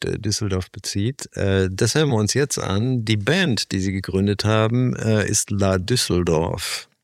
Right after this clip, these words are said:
Ich weiß nicht, ob du von denen schon mal gehört hast.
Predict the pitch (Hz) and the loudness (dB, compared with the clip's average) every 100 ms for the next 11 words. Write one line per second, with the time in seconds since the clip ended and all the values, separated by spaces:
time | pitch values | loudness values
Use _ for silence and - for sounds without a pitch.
0 | _ - - 92 95 101 - 104 - 107 | _ -8 -2 0 0 -2 -2 -2 0 0
1 | 110 113 120 113 117 123 120 113 - 110 | 2 2 2 0 0 2 2 0 -2 -4
2 | - - | -4 -6